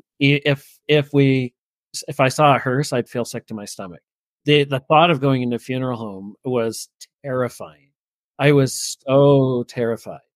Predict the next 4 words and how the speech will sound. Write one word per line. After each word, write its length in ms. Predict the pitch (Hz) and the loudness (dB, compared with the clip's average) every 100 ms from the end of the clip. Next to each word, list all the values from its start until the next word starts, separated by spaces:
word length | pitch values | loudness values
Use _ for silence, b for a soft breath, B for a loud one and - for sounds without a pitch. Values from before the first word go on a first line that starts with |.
| _ _ _ _ _ _ 143 | _ _ _ _ _ _ -2
Um, 640 | 131 120 113 110 110 110 _ _ _ _ _ _ _ - | 0 0 -2 -4 -10 -14 _ _ _ _ _ _ _ -2
I 140 | 135 | 0
had 240 | 135 143 123 | 2 0 0
to 400 | 139 131 127 | -2 0 -2